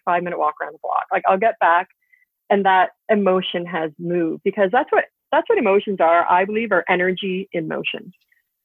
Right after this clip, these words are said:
So when that energy comes in you, you just have to move it. But you have to say,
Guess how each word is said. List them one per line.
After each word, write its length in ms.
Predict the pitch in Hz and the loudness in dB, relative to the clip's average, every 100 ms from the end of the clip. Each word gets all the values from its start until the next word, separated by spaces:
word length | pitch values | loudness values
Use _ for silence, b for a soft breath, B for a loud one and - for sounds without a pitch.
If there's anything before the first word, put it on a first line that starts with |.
| _ _ _ | _ _ _
So 120 | 226 | 2
when 100 | 208 | 4
that 200 | 247 285 - | 2 2 2
energy 400 | 240 247 214 214 | 2 2 0 -4
comes 300 | 220 196 208 | -4 0 2
in 260 | 226 226 | 2 2
you, 260 | 170 156 156 | 0 -2 -4
you 120 | 208 | -2
just 140 | 302 - | -2 0
have 160 | 339 - | -2 0
to 80 | |
move 380 | 226 202 220 240 | 0 2 2 2
it. 220 | 156 - - _ _ _ _ - | -2 -6 -12 _ _ _ _ -2
But 60 | 208 | 0
you 60 | |
have 120 | 226 | 0
to 80 | 220 | -2
say, 140 | - | -2